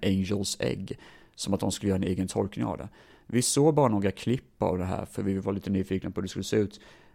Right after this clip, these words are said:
Och det ser ju jätteflummigt ut att det hoppar mellan anime och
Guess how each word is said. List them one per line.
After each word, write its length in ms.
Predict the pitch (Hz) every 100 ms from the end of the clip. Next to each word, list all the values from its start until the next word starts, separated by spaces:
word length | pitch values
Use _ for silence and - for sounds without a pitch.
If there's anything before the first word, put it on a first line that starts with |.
| -
Och 220 | - 101 101
det 540 | 104 101 101 98 95
ser 200 | - 101
ju 260 | 98 95 92
jätteflummigt 880 | 104 107 - - - 117 127 101 -
ut 180 | 80
att 100 | -
det 80 | -
hoppar 380 | 104 101 - -
mellan 380 | 95 98 98 -
anime 520 | - 104 98 98 98
och 380 | - - - -